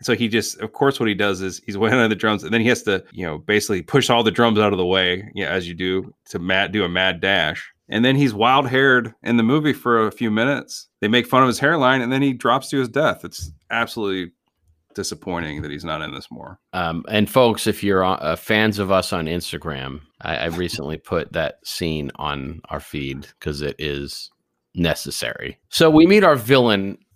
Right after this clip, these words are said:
Speaker 2: I noticed a huge mistake in this film.
Speaker 1: Okay.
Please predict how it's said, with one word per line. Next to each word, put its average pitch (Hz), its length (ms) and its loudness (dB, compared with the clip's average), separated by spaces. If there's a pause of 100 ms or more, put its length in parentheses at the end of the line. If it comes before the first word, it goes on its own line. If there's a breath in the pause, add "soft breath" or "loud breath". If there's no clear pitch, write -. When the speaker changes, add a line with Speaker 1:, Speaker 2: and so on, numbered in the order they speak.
Speaker 2:
I 120 120 2
noticed 139 360 4
a 107 40 0
huge 139 580 0
mistake 85 460 -8
in 67 60 -16
this 57 160 -18
film. - 340 -20 (380)
Speaker 1:
Okay. 92 220 -2